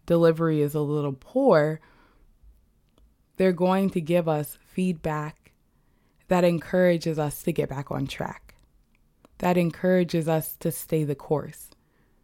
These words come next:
And that's what we should do for ourselves. There's a little sweet baby boy that I watch a lot. And I started with him, I think the first time I watched him, he was one and a half or two weeks old.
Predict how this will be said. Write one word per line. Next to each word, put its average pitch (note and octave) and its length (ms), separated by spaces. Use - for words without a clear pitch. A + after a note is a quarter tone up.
And F#3 160
that's E3 260
what F#3 200
we F#3 100
should D#3 260
do D#3 320
for D3 220
ourselves. - 760
There's G#3 240
a A3 100
little G3+ 240
sweet G3 300
baby F3+ 320
boy E3 320
that D#3 160
I D3+ 240
watch D#3 340
a E3 80
lot. C#3+ 340
And F#3 140
I F3 100
started F#3+ 600
with F3+ 260
him, E3+ 500
I E3 80
think G#3+ 220
the A3 60
first F3 260
time E3+ 140
I D#3 80
watched D3 360
him, D#3+ 140
he D#3+ 140
was D3+ 320
one D#3+ 200
and D#3+ 140
a - 20
half D3+ 280
or D3+ 60
two D#3 220
weeks D3 280
old. C#3 300